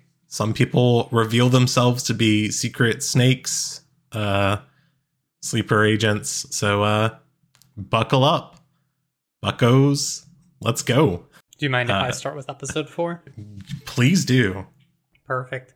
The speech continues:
Speaker 2: So episode four, A Brutal Blow. Uh, Jaya, Joda, Teferi, and Karn join the crew of the Weatherlight and decide that it's time to split up and gather forces to fe-, defend against the Phyrexian invasion.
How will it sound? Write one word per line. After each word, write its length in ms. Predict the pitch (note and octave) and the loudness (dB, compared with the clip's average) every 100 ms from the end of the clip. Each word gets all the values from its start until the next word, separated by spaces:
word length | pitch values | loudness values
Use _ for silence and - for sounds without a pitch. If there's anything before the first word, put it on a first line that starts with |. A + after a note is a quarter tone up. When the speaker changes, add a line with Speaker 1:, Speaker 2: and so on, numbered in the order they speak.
| _ _ | _ _
Speaker 2:
So 240 | - C#3+ - | -6 -4 -4
episode 480 | D3 D3 - D#3 C3 | -6 -6 -4 -4 -4
four, 460 | F3 E3 F3 E3+ _ _ _ _ - | -2 -2 -2 -8 _ _ _ _ -6
A 100 | D3 | -6
Brutal 400 | C3 C#3 D#3 D3+ | -4 -4 -2 -2
Blow. 440 | C#3 C3 B2 C#3+ _ _ _ _ _ _ _ _ _ - | -2 -4 -4 -10 _ _ _ _ _ _ _ _ _ -12
Uh, 220 | C#3 B2+ | -10 -12
Jaya, 540 | - C#3+ C3 C#3+ D3+ | -8 -2 0 0 -2
Joda, 580 | D3 - C#3 C3 C#3+ D3+ _ | -4 -6 -6 -4 -6 -8 _
Teferi, 560 | - C#3 C3+ B2+ B2+ C#3+ | -12 -6 -4 -4 -6 -8
and 140 | C#3 C3 | -10 -10
Karn 420 | - C#3+ C3+ C#3+ | -6 -6 -4 -8
join 260 | C#3 B2+ B2+ | -6 -8 -8
the 60 | |
crew 240 | C3 - C3+ | -10 -6 -6
of 80 | B2+ | -6
the 100 | B2+ | -8
Weatherlight 500 | B2 C#3 C#3 D#3+ - _ - | -8 -8 -8 -8 -10 _ -10
and 160 | C#3 | -8
decide 400 | C3+ - C3+ B2+ | -8 -8 -8 -8
that 100 | C3 | -8
it's 180 | B2+ - | -10 -8
time 200 | D3+ C3+ | -8 -8
to 200 | C3 C3+ | -8 -10
split 360 | C3 - C#3 C#3+ | -10 -6 -4 -2
up 200 | D#3 - _ _ _ _ | -4 -8 _ _ _ _
and 220 | C#3+ C3+ | -8 -4
gather 280 | C3 D3 E3 | 0 2 2
forces 520 | - A3+ G3+ - C#3+ | -2 -4 -4 -6 -6
to 100 | - | -8
fe-, 240 | - C3+ - _ | -10 -8 -8 _
defend 360 | D3 - C#3+ C3 | -4 -2 -4 -4
against 380 | C3 C3 - - | -8 -10 -10 -8
the 160 | D3+ | -8
Phyrexian 560 | C3+ D3+ C3+ B2+ - C3+ | -6 -8 -8 -6 -6 -6
invasion. 560 | B2+ C3 C3+ - F3+ | -8 -12 -14 -14 -16